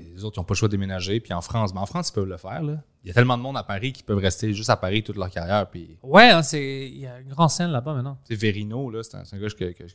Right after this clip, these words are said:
Speaker 1: connais bien là-bas, qui est, c'est comme quand même une vedette, là. Puis lui, il gagne super bien sa vie, puis il fait de la tournée, tout est plein partout. Puis le gars, il est super travaillant,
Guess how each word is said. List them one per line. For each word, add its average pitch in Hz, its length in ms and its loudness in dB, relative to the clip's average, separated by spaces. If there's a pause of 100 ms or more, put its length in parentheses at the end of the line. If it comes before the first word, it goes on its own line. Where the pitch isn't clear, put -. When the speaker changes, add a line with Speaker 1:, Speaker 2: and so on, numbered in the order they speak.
(120)
Speaker 1:
connais 92 200 4
bien 107 160 2
là-bas, 107 260 4
qui 82 220 -8
est, 78 60 -16 (560)
c'est - 200 -16
comme 92 260 0
quand 92 160 -4
même 98 100 0
une 95 60 -4
vedette, 98 360 0
là. 180 80 -8
Puis 87 380 -12 (120)
lui, 90 300 2 (460)
il 107 60 -20
gagne 92 160 0
super 117 200 6
bien 117 120 6
sa 110 180 6
vie, 117 320 0
puis 92 580 -8
il 90 60 -14
fait 107 120 4
de 104 60 0
la 104 100 6
tournée, 107 400 2
tout 110 200 -6
est 104 40 2
plein 107 200 -2
partout. 101 600 -6
Puis 82 260 -16
le 87 100 -12
gars, 101 100 4
il 92 120 6
est 82 100 -4
super - 400 -4
travaillant, 90 580 0